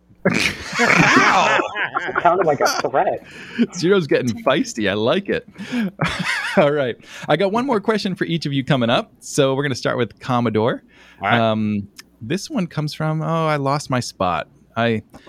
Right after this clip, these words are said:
Speaker 3: I've been working off this sheet. I've been editing the hell out of it, moving things around, and I just lost who asked this question. So if it's you, I'm sorry, but, uh, it's a
Speaker 4: Oops.
Speaker 3: great question. Uh, Commodore, cannibal-, cannibalism is a recurrent problem in the wastes.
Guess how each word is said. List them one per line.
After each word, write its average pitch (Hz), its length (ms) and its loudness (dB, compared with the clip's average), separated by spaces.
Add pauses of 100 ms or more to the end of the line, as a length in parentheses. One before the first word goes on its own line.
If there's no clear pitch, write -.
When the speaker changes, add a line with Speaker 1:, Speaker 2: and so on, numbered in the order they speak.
Speaker 3:
I've 117 120 2
been 113 100 0
working 135 280 0
off 127 160 -2
this 120 140 0
sheet. 120 360 -2
I've 90 120 -4
been 87 120 -4
editing 107 320 0
the 104 80 0
hell 104 240 0
out 101 160 0
of 98 80 -4
it, 101 120 0
moving 104 280 -2
things 107 200 -2
around, 107 300 0
and 131 100 -2
I 123 60 2
just 139 260 -2
lost 127 320 0
who 139 320 0
asked 139 220 -2
this 151 120 -2
question. 104 500 -4
So - 200 -2
if 131 80 -4
it's 135 160 -4
you, 185 220 0 (140)
I'm 151 120 -2
sorry, 160 380 -2 (200)
but, 131 220 0
uh, 135 140 4
it's 127 100 -2
a 147 40 0
Speaker 4:
Oops. - 20 -10
Speaker 3:
great 165 160 0
question. - 280 -2 (640)
Uh, 165 140 4
Commodore, 208 400 0
cannibal-, 233 460 0 (140)
cannibalism 107 800 0 (120)
is 117 140 2
a 117 40 2
recurrent 139 600 -2
problem 117 560 0
in 101 160 0
the 87 80 0
wastes. - 540 -6